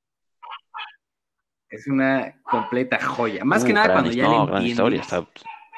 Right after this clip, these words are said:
Speaker 1: te explota el cerebro, te explota.
Speaker 2: Sí.
Speaker 1: Sí, es, es, es
Speaker 2: W-,
Speaker 1: algo
Speaker 2: would you kindly?
Speaker 1: que sí, o sea, el, yo me acuerdo cuando lo jugué por primera vez a mis trece años, que dije,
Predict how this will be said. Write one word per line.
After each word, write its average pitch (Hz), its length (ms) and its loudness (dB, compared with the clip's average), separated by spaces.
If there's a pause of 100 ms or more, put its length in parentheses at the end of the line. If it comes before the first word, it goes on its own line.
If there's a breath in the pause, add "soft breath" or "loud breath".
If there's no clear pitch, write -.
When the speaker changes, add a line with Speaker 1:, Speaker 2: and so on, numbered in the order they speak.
(180)
Speaker 1:
te 139 60 2
explota 151 500 0
el 143 80 2
cerebro, 139 400 -4
te 110 80 -10
explota. - 400 -6 (2000)
Speaker 2:
Sí. - 180 0
Speaker 1:
Sí, 156 280 4 (200)
es, 123 640 0
es, - 380 -8
es 131 160 -2
Speaker 2:
W-, - 20 -2
Speaker 1:
algo 147 480 2
Speaker 2:
would 107 160 0
you 110 100 -4
kindly? 117 560 0
Speaker 1:
que 135 80 -6
sí, 233 180 0
o 131 100 0
sea, 135 140 -2
el, 127 320 -2
yo 143 120 0
me 165 80 2
acuerdo 165 300 0
cuando 120 200 -2
lo 98 120 -4
jugué 107 320 -8
por 120 200 -10
primera 101 300 -8
vez 110 180 -8
a 120 60 -8
mis 104 200 -6 (220)
trece 110 300 -4
años, 123 360 -8
que - 180 -16
dije, 143 560 -4